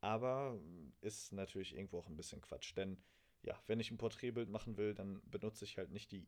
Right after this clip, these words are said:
Blende acht, sondern mache die runter auf zwei acht oder zwei oder wie auch immer und mache dafür die Verschlusszeit auf viertausend <laughs> oder ähnliches. Also, ja, ist so,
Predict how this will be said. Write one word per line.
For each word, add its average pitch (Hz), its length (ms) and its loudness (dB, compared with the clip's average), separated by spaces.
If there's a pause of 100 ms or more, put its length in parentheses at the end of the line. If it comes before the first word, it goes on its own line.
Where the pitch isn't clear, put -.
Blende 104 380 2
acht, - 220 -2
sondern 95 360 -2
mache 101 340 -2
die 101 220 -6
runter 107 340 0
auf 95 300 -2 (120)
zwei 101 380 2
acht 107 300 -2
oder 92 280 -2
zwei 98 440 0
oder 92 200 0
wie 95 80 4
auch 92 140 0
immer 107 320 0 (480)
und 104 140 -2
mache 107 180 0
dafür 107 520 4 (100)
die 160 100 -12
Verschlusszeit 107 600 0
auf 87 160 0 (400)
viertausend 110 920 2
<laughs> - 600 2
oder 135 160 8
ähnliches. 123 560 0
Also, 98 340 0 (460)
ja, 82 260 -6 (680)
ist - 280 0
so, 120 320 -2